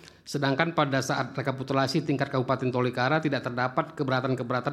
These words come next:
oleh saksi di dalam proses tersebut. Bahwa berdasarkan dari hasil Kabupaten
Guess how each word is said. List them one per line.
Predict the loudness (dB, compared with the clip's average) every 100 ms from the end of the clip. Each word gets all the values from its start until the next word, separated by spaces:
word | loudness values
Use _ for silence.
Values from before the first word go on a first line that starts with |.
| -2
oleh | -2
saksi | -2 -4 -2 -4
di | -2
dalam | 0 2
proses | 0 -2 -2
tersebut. | -4 -2 -2 -2 -4 -18 -20 -20 -20 -20 _
Bahwa | 0 4
berdasarkan | 4 4 2 4 4
dari |
hasil | 4 4 4 4
Kabupaten | 2 2